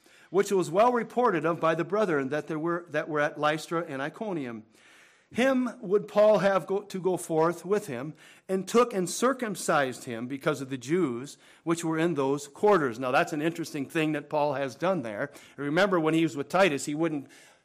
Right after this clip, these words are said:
he would not circumcise Titus. Why wouldn't he circumcise Titus? You guys understand what's happening here, because it depends on what you're adding to salvation. When Paul and Titus were going, they were adding circumcision to salvation. They were making it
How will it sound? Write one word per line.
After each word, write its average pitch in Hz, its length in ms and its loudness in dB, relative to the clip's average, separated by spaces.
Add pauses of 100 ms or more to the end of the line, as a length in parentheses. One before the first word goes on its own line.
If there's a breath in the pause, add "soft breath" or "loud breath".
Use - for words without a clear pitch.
(460 loud breath)
he 185 140 -4
would 185 160 2
not 220 240 2
circumcise 202 640 0
Titus. - 580 -4 (420 soft breath)
Why 147 280 4
wouldn't 214 260 4
he 220 80 -2
circumcise 214 640 0
Titus? 117 420 -4
You 170 80 -10
guys 208 200 4
understand 175 520 0
what's - 140 -2
happening 147 440 -4
here, 107 200 -12 (240 loud breath)
because 165 300 2
it 165 80 0
depends 180 380 2
on 156 120 2
what 170 160 2
you're 170 160 -2
adding 175 300 4
to 170 120 -8
salvation. 143 680 0 (460 soft breath)
When 160 240 2
Paul 208 400 6
and 165 140 2
Titus 220 340 6
were 175 140 -4
going, 143 360 4
they 165 140 2
were 165 180 2
adding 196 360 4
circumcision 175 720 -4
to 240 220 -4
salvation. 165 580 2
They 139 60 -4
were 151 120 -4
making 190 420 -2
it 160 140 -6